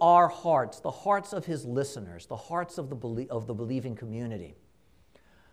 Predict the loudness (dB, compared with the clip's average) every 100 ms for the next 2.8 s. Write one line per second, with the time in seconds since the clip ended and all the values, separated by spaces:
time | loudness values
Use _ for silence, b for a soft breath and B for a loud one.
0 | _ _ _ _ _ _ 4 8 8 6
1 | 0 2 2 0 -6 -6 -8 -12 _ _
2 | _ 0 4 4 2 0 0